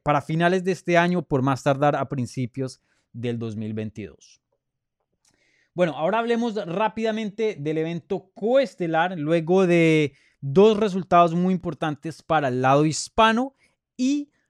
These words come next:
luego ya hablamos, eh, bueno, les contesto sus preguntas, así que les recuerdo otra vez, si quieren hablar de algún combate en específico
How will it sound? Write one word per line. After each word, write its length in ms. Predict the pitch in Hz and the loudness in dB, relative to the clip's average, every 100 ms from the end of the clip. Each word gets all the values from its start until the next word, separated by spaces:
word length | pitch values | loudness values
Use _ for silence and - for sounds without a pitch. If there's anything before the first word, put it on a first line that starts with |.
| - | -8
luego 380 | 151 180 175 180 | 0 0 2 0
ya 240 | 180 185 | 2 0
hablamos, 800 | 165 165 160 170 170 170 151 - | 0 -2 0 0 -2 -4 -8 -12
eh, 360 | 143 139 135 131 | -6 -4 -2 -2
bueno, 180 | 151 160 | 0 0
les 180 | 110 127 | 0 -4
contesto 500 | 139 135 175 156 175 | -4 0 2 0 -4
sus 200 | - - | -10 -8
preguntas, 560 | 151 147 165 135 107 - | -2 0 0 -2 -6 -8
así 220 | - 123 | -8 -2
que 220 | 143 139 | 0 2
les 180 | 135 113 | 0 -2
recuerdo 460 | 110 160 160 151 | -4 2 2 2
otra 240 | 151 160 175 | 0 4 4
vez, 200 | 247 226 | 2 -4
si 280 | - 139 110 | -12 -12 -10
quieren 280 | 135 131 | -8 -6
hablar 320 | 147 135 120 117 | -6 -6 -6 -8
de 80 | |
algún 280 | 127 123 143 | -10 -10 -12
combate 580 | - 135 135 143 139 131 | -10 -6 -4 -6 -8 -8
en 100 | 135 | -8
específico 920 | 127 - 160 135 220 185 208 220 214 | -10 -8 -10 -6 -8 -8 -8 -8 -8